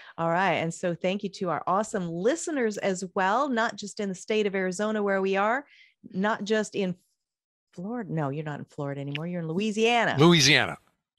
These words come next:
Speaker 1: I always wanna say Florida because you get those terrible storms. And in my mind,
Speaker 2: That's
Speaker 1: that's
Speaker 2: Florida.
Speaker 1: Florida.
Speaker 2: Right.
Speaker 1: You guys are in Louisiana. Uh, and, uh, but all across this nation and actually all across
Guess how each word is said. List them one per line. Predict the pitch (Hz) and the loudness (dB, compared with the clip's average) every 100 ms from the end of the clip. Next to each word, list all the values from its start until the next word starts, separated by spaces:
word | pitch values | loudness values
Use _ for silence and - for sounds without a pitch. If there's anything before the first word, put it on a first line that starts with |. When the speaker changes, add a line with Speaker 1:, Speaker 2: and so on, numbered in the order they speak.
| - | -8
Speaker 1:
I | |
always | 214 302 | -6 -4
wanna | 349 | -8
say | 349 311 - - | -6 -8 -8 -8
Florida | 220 240 185 | -4 -2 -4
because | 185 214 190 | -4 -4 -2
you | 202 | 0
get | 226 | 0
those | 226 202 | 2 -2
terrible | - 214 233 202 | -2 -2 -2 -2
storms. | - 233 247 180 117 143 - - 196 | -2 2 4 2 0 -8 -18 -10 0
And | |
in | 208 | 2
my | 202 185 | 2 2
mind, | 190 247 233 170 165 190 - _ _ _ | 2 2 2 2 0 -4 -8 _ _ _
Speaker 2:
That's | |
Speaker 1:
that's | 185 202 - | 2 4 2
Speaker 2:
Florida. | 131 110 85 82 _ _ _ | 4 4 2 -6 _ _ _
Speaker 1:
Florida. | 202 226 233 165 | -2 0 2 0
Speaker 2:
Right. | 147 | -2
Speaker 1:
You | 170 | -6
guys | 196 202 202 | -4 -4 -2
are | 190 | -2
in | 175 | -2
Louisiana. | 175 196 190 196 190 160 - - - - | -2 -2 -2 -4 -4 -8 -14 -20 -20 -2
Uh, | 175 165 160 160 160 - _ - | 0 2 2 0 -4 -8 _ -4
and, | 180 175 175 170 - | -2 0 -2 -6 -8
uh, | 180 170 165 160 160 - _ 170 - | -4 -4 -4 -6 -8 -12 _ -16 -4
but | 190 - - | -2 -4 -6
all | 190 302 | -4 -2
across | 359 - 220 220 | -4 -2 -4 -4
this | 226 - | -8 -8
nation | 196 208 - 247 | -6 -4 -4 -4
and | 214 - _ - | -6 -8 _ -12
actually | 185 - 277 - | -10 -8 -8 -4
all | 185 | -2
across | 190 - 175 175 | -4 -4 -4 -6